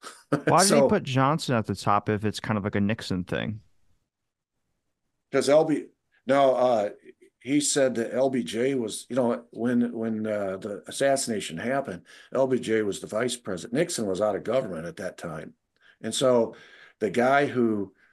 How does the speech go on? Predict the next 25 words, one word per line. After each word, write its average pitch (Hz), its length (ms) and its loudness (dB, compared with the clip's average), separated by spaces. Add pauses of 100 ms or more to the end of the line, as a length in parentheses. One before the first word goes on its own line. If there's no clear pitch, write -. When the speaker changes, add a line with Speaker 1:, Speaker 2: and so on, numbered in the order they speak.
(460)
Speaker 2:
uh, 69 200 -6
set - 320 -2
the - 80 -2
whole 117 240 0
plot 110 400 0
in 87 140 -6
motion, 120 380 -4
according 101 380 -6
to - 60 -6
E. 98 60 -6
Howard 95 300 -4
Hunt, 117 220 -6
was 95 160 -10
L 110 140 -4
B 92 140 -6
J. 107 420 -8 (360)
His 131 280 0
part 107 400 -2
to - 60 -20
play 139 380 0
in 90 120 -4
it 95 180 -10
was 90 400 -8
to 87 420 -6
get 120 360 -2